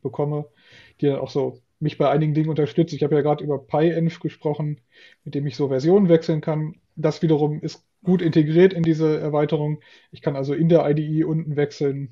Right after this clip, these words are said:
Gibt so ein, wenn, sobald ich die Erweiterung installiere, steht da, Sie nutzen jetzt Python drei Punkt zehn und wenn ich drei Punkt acht haben will, drücke ich unten drauf und wechsle das. Solche Sachen sind dann einfach mit in die I D E eingebaut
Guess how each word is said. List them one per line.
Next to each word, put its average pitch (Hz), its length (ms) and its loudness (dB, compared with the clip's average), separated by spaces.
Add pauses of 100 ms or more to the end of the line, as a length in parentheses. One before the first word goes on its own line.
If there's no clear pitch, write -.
(140)
Gibt 147 220 -10
so 139 80 -10
ein, 135 180 -16 (360)
wenn, 143 140 -4
sobald 151 260 0
ich - 60 -16
die 143 140 -4
Erweiterung 160 340 0
installiere, 147 460 -4
steht 143 220 -8
da, 135 220 -4 (600)
Sie 151 100 -2
nutzen 156 300 0
jetzt 147 180 0
Python 147 260 0
drei 143 200 0
Punkt - 240 -6
zehn 185 280 6
und 165 80 2
wenn 156 80 -2
ich - 80 -2
drei 143 160 -2
Punkt 143 240 -4
acht - 220 -16
haben 143 240 -2
will, 135 180 0
drücke 135 220 -6
ich - 80 -12
unten 139 220 -10
drauf 131 320 -4
und 135 100 -8
wechsle 131 320 -4
das. 123 300 -14 (120)
Solche 143 220 -2
Sachen 147 240 0
sind 143 160 -6
dann 139 120 -6
einfach 139 360 -6 (420)
mit 156 160 -2
in 165 80 0
die 151 140 0
I 147 60 -4
D 143 160 -2
E 143 60 -2
eingebaut 156 640 0